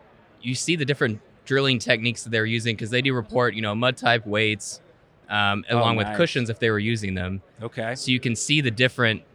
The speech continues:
Speaker 1: drilling strategies, and sometimes you're like, "That wasn't smart," but other times you can see, "Oh,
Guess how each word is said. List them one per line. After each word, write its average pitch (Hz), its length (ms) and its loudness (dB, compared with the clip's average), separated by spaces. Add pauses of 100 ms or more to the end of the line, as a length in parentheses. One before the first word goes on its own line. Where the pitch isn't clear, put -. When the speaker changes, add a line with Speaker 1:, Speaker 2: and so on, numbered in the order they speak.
Speaker 1:
drilling 135 360 0
strategies, 117 600 2
and 110 200 -6
sometimes 113 600 0
you're 107 140 -2
like, 98 220 0 (120)
"That 110 160 -6
wasn't 107 300 -4
smart," 156 540 0
but 101 300 -2
other 113 220 -2
times 110 600 0 (680)
you 123 80 -4
can 117 180 0
see, 113 320 2
"Oh, 131 320 4